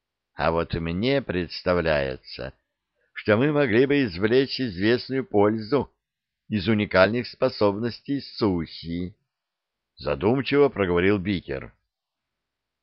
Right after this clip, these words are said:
Порой распустить слух о том, что ты способен сделать то-то и то-то, это почти то же самое, как если бы ты на самом деле это сделал.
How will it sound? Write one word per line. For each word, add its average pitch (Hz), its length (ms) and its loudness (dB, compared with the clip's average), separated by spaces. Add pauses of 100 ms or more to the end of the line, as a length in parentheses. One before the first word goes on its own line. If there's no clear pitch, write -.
(200)
Порой 143 380 6
распустить 131 800 -2
слух 131 340 -4
о 104 80 4
том, 135 480 0 (500)
что - 280 -8
ты 120 180 -4
способен 107 680 0
сделать 98 580 0
то-то 95 440 4
и 80 180 -4
то-то, 123 720 2 (480)
это 180 320 4
почти 147 540 0
то 139 220 4
же 120 180 -2
самое, 85 840 0 (380)
как 113 220 4
если 120 300 2
бы 107 200 0 (120)
ты 135 340 2
на 135 180 2
самом 92 640 0
деле 131 260 2
это 123 300 -2
сделал. 80 760 -4